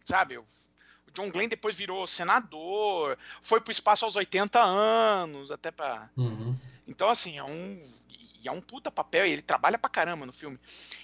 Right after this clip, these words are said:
Speaker 1: Ele tá no Sucesso a Qualquer Preço, que é um, o, o elenco do filme é ele, o Jack Lemmon, o Kevin Spacey, o Alec Baldwin e o Al Pacino. Quer dizer, é um, um
Speaker 2: Então, o que, que
Speaker 1: filme
Speaker 2: o Alec
Speaker 1: de
Speaker 2: Baldwin
Speaker 1: atuação.
Speaker 2: tá fazendo aí no meio?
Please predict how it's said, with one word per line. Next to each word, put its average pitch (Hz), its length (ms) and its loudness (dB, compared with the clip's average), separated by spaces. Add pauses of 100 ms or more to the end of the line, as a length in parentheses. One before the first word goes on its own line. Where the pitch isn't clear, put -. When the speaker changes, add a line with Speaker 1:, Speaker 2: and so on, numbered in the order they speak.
(100)
Speaker 1:
Ele 226 200 6
tá 240 180 4
no 226 180 -6
Sucesso - 480 -4
a - 40 -10
Qualquer 220 320 -6
Preço, 233 520 -2
que - 100 -10
é 202 40 0
um, 214 240 -4 (240)
o, - 220 -10
o 220 60 10
elenco 269 360 4
do 247 80 -8
filme 269 480 -2
é 147 260 6 (1000)
ele, 220 460 8 (420)
o 160 80 -18
Jack 226 280 2
Lemmon, 185 400 4 (460)
o - 80 -20 (100)
Kevin 269 320 2
Spacey, 208 560 -4
o 190 100 -14
Alec 262 260 -2
Baldwin 214 360 -4
e 208 40 -8
o 196 40 -8
Al 190 120 -2
Pacino. 131 640 -2
Quer 165 120 -8
dizer, 143 160 -6
é 131 120 -2
um, 175 640 -6 (160)
um 135 60 -18 (100)
Speaker 2:
Então, 120 160 2
o 120 40 2
que, - 60 -4
que 185 60 6
Speaker 1:
filme 262 120 6
Speaker 2:
o 262 80 6
Alec - 160 6
Speaker 1:
de 202 60 6
Speaker 2:
Baldwin 156 340 8
Speaker 1:
atuação. 143 160 6
Speaker 2:
tá - 60 -2
fazendo 143 300 4
aí 139 60 4
no 135 80 4
meio? 127 280 6